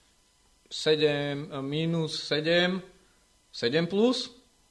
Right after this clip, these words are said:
tak sú stupne dané. A keď už, e, človek na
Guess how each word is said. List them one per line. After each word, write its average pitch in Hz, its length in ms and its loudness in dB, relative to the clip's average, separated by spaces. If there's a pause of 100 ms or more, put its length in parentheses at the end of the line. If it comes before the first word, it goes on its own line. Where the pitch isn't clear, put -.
(140)
tak 123 260 -4
sú - 160 -14
stupne 127 460 -8
dané. 156 500 0 (800)
A 117 160 0 (480)
keď 135 340 -6
už, 135 220 -4
e, - 580 -8 (800)
človek 127 800 0
na 117 340 -2